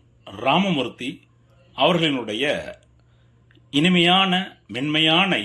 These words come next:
இசையிலே, சிவாஜி கணேசன் அவர்கள், நடிகர் திலகம் சிவாஜி கணேசன் அவர்கள்,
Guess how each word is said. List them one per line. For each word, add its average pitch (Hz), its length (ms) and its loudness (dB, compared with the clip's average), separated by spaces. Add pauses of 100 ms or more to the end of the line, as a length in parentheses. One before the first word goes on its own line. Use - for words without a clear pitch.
இசையிலே, 110 480 -4 (4000)
சிவாஜி 208 480 2
கணேசன் 156 400 -4
அவர்கள், 101 300 -10
நடிகர் 175 340 -2
திலகம் 113 360 -4
சிவாஜி 160 380 0
கணேசன் 120 380 -6
அவர்கள், 95 300 -10